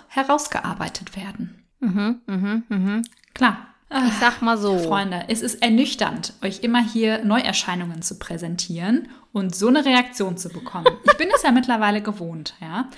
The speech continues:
Speaker 1: Aber da habe ich jetzt echt gedacht, „Komm, das ist gar nicht so schlecht.“ Das andere Buch, schwöre ich euch, wäre noch schlimmer gewesen, ja. Also ich find's ganz toll. Da geht's nämlich um eine Schnecke, liebe Freunde, ja. Ja, wollte ich nur mal gesagt haben.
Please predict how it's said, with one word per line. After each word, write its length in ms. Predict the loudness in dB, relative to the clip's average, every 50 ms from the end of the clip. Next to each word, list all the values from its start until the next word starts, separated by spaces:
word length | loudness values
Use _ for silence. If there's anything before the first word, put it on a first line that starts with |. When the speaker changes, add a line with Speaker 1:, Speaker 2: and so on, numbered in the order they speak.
| -20 -20 -12 -8 -6
Speaker 1:
Aber 180 | -4 -4 -2
da 160 | 0 0 2
habe 160 | 2 2 2 0
ich 120 | -2 -4
jetzt 180 | -6 -6 -6 -8
echt 180 | -8 -8 -6
gedacht, 320 | -4 -2 -2 -2 -4 -4 -4
„Komm, 220 | -2 0 0 0
das 100 | 0 -2 -2
ist 120 | -4 -4
gar 140 | -2 -2 0
nicht 180 | 0 0 -2 -2
so 160 | -2 -4 -4
schlecht.“ 280 | -6 -8 -10 -10 -8
Das 220 | -8 -10 -8 -6 -6
andere 360 | -4 -2 0 0 0 0 -2
Buch, 480 | -6 -6 -6 -4 -2 -2 -2 -4 -6 -10 -14
schwöre 400 | -12 -8 -4 -4 -2 -2 -2 -4
ich 200 | -6 -8 -10 -8
euch, 400 | -8 -6 -6 -6 -6 -8 -10 -14 -18 -20 -20 -20 -20 -20 -12 -6
wäre 460 | -2 0 0 0 0 0 -2 -4 -4 -2 0
noch 200 | 0 2 0 -2
schlimmer 340 | -6 -4 -4 -4 -4 -6
gewesen, 840 | -8 -10 -12 -12 -10 -10 -8 -8 -4 -2 -2 -2 -4 -6 -14 -20 _ _ _ -10
ja. 240 | -6 -4 -4 -4 -4 -6 -6 -2
Also 220 | -2 0 0 -2 -6 -6
ich 180 | -6 -6 -6 -2
find's 400 | -2 0 0 0 -4 -8 -10 -10
ganz 340 | -10 -8 -8 -6 -8 -8
toll. 280 | -8 -4 -2 -2 -2 -2
Da 80 | -4 -6
geht's 240 | -6 -8 -8 -4
nämlich 200 | 0 2 2 2
um 80 | 2 0
eine 220 | 0 0 0 0
Schnecke, 520 | 0 2 2 2 2 2 0 -6 -6 -8 -12 -20 _ _ _ _
liebe 240 | -4 -2 0 -2 -2
Freunde, 560 | -4 -4 -4 -4 -4 -4 -6 -6 -8 -10 -12 -16 _ _ _ _ _ _ _ _ -6
ja. 260 | -4 -4 -4 -4 -6 -12 _ _ _ _ _ _ _ _ _ _ _ _ _ _ _ _ _ _ _ -16
Ja, 180 | -12 -12 -12 -8
wollte 180 | -6 -6 -6 -6
ich 80 | -2 -2
nur 80 | -2
mal 100 | -2 -2
gesagt 400 | -4 -4 -4 -4 -4 -6 -10 -14
haben. 340 | -14 -14 -12 -14 -14 -14